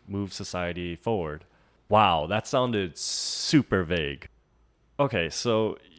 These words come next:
you know how you always hear about those people who always knew what they wanted to do at a really young age?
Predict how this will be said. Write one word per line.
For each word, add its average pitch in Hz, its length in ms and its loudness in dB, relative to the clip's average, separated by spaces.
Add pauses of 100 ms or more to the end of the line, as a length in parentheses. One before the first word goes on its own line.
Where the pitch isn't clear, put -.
(160)
you 143 180 -4
know 139 80 0
how 156 220 0
you 123 240 4
always 104 240 4
hear 104 220 2
about 90 420 0
those 90 140 -6
people 95 400 -6
who 80 580 -8
always 107 380 2
knew 113 200 4
what 95 180 -2
they 98 80 -2
wanted 87 340 -4
to - 80 -16
do 87 240 -4
at 80 100 -6
a 85 60 -6
really 92 380 0
young 80 260 -4
age? 71 500 -10